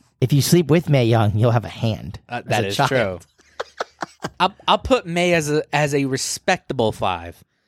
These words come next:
Speaker 1: Wow.
Speaker 2: I, I said respectable five.
Speaker 1: The disrespect.
Speaker 2: Respectable five, sir.
Speaker 1: You need to go back and wa-, there's a reason why there was a classic tournament named after her, the Mae Young Classic.
Speaker 2: I know.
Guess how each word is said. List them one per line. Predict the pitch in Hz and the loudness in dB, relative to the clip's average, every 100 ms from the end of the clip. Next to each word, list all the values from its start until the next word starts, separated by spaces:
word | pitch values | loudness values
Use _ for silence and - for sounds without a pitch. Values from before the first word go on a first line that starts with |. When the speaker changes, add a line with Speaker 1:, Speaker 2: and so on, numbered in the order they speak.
| _ _ _ _ _ | _ _ _ _ _
Speaker 1:
Wow. | - 98 143 170 180 160 - | -12 0 4 6 6 4 4
Speaker 2:
I, | 190 | 2
I | |
said | - 226 196 | 2 0 2
respectable | 214 - 226 214 - 165 | -2 0 -2 0 -6 -6
five. | 147 147 117 | -4 0 2
Speaker 1:
The | 165 | 2
disrespect. | 139 110 190 392 - 139 - - - _ - 165 131 - - - _ _ _ - | 0 0 2 2 -4 -6 -6 -10 -12 _ 0 2 2 -4 -20 -20 _ _ _ -14
Speaker 2:
Respectable | 147 165 - - - - 190 - 139 120 101 | -8 -6 -6 -10 -12 -14 -16 -14 -14 -12 -12
five, | - 101 92 | -8 -6 -8
sir. | - 95 90 _ | -14 -16 -18 _
Speaker 1:
You | 131 196 | -8 -4
need | 262 | -2
to | 185 | 0
go | 135 | 0
back | 123 123 113 | 0 -2 -4
and | 101 | -12
wa-, | 104 - _ _ - | -16 -18 _ _ 0
there's | 233 247 | 2 2
a | |
reason | 240 277 233 | 0 2 2
why | 226 | 4
there | 190 | 4
was | 185 151 | 4 2
a | - | -2
classic | - 165 175 185 143 | 0 2 2 0 -4
tournament | - 170 165 131 | 0 0 0 -4
named | 123 120 | -4 -4
after | 113 101 104 | -4 -6 -8
her, | 98 | -8
the | 98 | -6
Mae | 131 147 165 | -2 2 4
Young | 185 175 170 170 | 4 4 2 0
Classic. | - 147 147 135 - _ | 0 2 2 0 -8 _
Speaker 2:
I | - 135 135 | -10 -6 -4
know. | 139 190 104 | -4 -4 -8